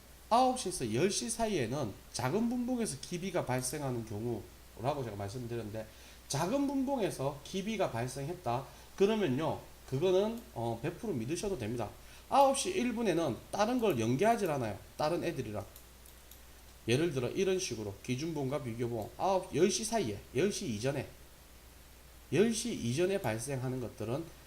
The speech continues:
어, 다른 분봉들과 연계를 하지 않습니다. 그렇기 때문에 열 시 이후에는 연계가 돼요. 연계가. 그렇다고 뭐, 어? 그게 아니라 연계입니다. 연계.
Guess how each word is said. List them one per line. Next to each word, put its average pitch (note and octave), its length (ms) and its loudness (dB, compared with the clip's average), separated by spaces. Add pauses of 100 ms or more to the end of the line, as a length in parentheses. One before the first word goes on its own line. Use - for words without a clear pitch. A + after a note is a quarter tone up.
(180)
어, A2 640 0 (120)
다른 A3+ 320 2
분봉들과 D#3+ 800 0
연계를 F3 500 2
하지 E3 180 -4
않습니다. A2+ 600 -4 (160)
그렇기 D#3+ 280 0
때문에 A#2 440 -4 (400)
열 A3+ 200 6
시 A#3 220 0
이후에는 C3 1040 0
연계가 C#3+ 460 2
돼요. F#2+ 200 -4 (480)
연계가. G#2 480 -2 (840)
그렇다고 D3 400 -6
뭐, G#2+ 160 -8 (160)
어? C#3 200 -4 (240)
그게 A#2+ 200 -4
아니라 A2 280 -2 (120)
연계입니다. A2 500 -2
연계. G2 380 -6